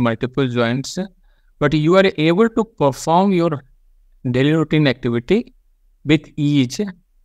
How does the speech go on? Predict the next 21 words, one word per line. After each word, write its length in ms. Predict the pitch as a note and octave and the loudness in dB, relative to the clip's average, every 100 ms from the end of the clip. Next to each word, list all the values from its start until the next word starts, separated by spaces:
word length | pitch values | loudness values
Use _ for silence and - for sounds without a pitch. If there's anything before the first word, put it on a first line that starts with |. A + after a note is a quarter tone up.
| - | -4
and 300 | C3+ C#3+ D3+ | -2 0 -2
it 220 | D#3 D#3 | -4 -4
disturbs 640 | C#3+ C#3+ - G3+ A3 G#3 - | -2 -4 -2 2 2 0 -2
your 340 | E3+ E3+ E3+ - | 0 0 -2 -10
sleep 580 | - - D3 E3 C3 - E3 - _ _ _ - | -12 -4 0 0 0 -2 -4 -4 _ _ _ -4
and 180 | D3 D#3+ | -2 0
it 160 | D#3+ D3+ | 0 -2
disturbs 580 | D#3 - F3 F#3 - D#3+ | -4 0 2 2 0 -2
your, 400 | C#3+ D#3 E3+ F3 _ _ _ _ - | 0 0 -2 -6 _ _ _ _ -4
uh, 300 | C3 C3+ C3+ - | 0 0 -2 -6
attention. 460 | C3 - A#2+ - - _ _ _ _ _ _ _ _ _ _ | -8 0 0 -2 -14 _ _ _ _ _ _ _ _ _ _
So 180 | - D3+ | -4 0
whenever 380 | C#3 D3+ F#3+ A3 | 2 2 2 2
such 260 | - F3+ | 0 -2
thing 220 | - F3+ D3+ | 0 -2 0
happens, 460 | C3+ C#3 D#3 C#3 | -2 -4 -4 -4
we 140 | C#3+ D3 | -4 -2
generally 500 | C#3 C#3+ D3 E3 F3 | 0 0 0 -2 -2
analyze 540 | B2+ B2+ B2 C3+ E3+ | -2 0 0 0 -2
the 120 | F3 E3+ | -2 -4
person, 560 | - G2+ - A#2 F#3 | -2 -6 -6 -6 -6